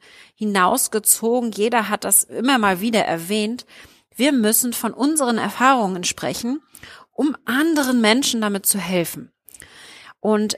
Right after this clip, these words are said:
jetzt verbinden wir das beides mal miteinander. Das heißt, wir machen auf Facebook nicht diesen, „Ah, ich gebe dir mal einen Tipp und so und so könnte man das machen im Business“, sondern, und das ist jetzt ganz, ganz wichtig,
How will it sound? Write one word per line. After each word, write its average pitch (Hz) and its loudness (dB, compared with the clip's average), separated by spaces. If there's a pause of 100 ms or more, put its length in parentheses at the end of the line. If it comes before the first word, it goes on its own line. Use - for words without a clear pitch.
jetzt - 0
verbinden 247 -2
wir 185 2
das 170 0
beides 160 -2
mal 180 -4
miteinander. 214 -4
Das 247 -2
heißt, 220 -4
wir 220 0 (680)
machen 240 0
auf 220 2
Facebook 247 0
nicht 233 -4
diesen, 208 -4
„Ah, 208 2
ich 208 -4
gebe 214 0
dir 220 0
mal 185 0
einen 165 -6
Tipp - 0
und 185 -4
so 214 -2
und 190 -2
so 233 4
könnte 202 0
man 175 -4
das 160 -4
machen 285 0
im 247 0
Business“, 214 0 (380)
sondern, 240 0
und 202 -4
das 285 0
ist - 0
jetzt 226 -2
ganz, 254 -2
ganz 208 -6
wichtig, 262 -4